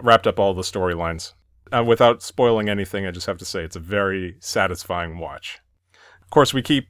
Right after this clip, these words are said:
mentioning the U S version of The Office, which we saw probably the most of any of the adaptations. There's actually a French version that's, that was spawned from this called Les Bureaux.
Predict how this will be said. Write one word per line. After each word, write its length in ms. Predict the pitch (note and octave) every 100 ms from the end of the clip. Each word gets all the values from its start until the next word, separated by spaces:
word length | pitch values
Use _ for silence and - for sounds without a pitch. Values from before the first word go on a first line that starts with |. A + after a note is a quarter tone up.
| _
mentioning 520 | C#3 C#3 C#3 - A#2 A2
the 80 |
U 240 | G#2 A2+ A2
S 240 | A2+ -
version 460 | A2 A2 A2 G#2 G#2+
of 100 | F#2
The 140 | G2+
Office, 520 | G2 F#2+ G2+ F#2 -
which 440 | G2+ G2 F#2 - - _ _ _
we 200 | - F#2+
saw 340 | - A#2+ G#2 G2
probably 560 | - B2+ A#2 A2 G#2+
the 120 | F#2 G#2
most 520 | B2+ A2+ - - - -
of 200 | F#2+ G#2
any 180 | B2 A2
of 120 | F#2+
the 240 | G2+ F#2+ - _ -
adaptations. 880 | G#2 G2+ G2 - G2+ F2+ G2+ A#2+ - _ - _ _
There's 260 | A2+ B2 A#2+
actually 560 | C3+ C#3+ - C3+ A#2 -
a 280 | G2 F#2
French 400 | E2+ - A#2 C#3+
version 520 | C#3+ D3 D3+ D#3+ E3+ F#3 _ -
that's, 280 | C#3 C3+ -
that 240 | C3 B2+
was 100 | B2+
spawned 340 | - B2+ C3 C3+
from 140 | C#3+
this 260 | D3 E3 -
called 300 | - G#2+ G2
Les 240 | G#2 A2+
Bureaux. 720 | A2 A2 F#2 A2 C#3+ G3 A#3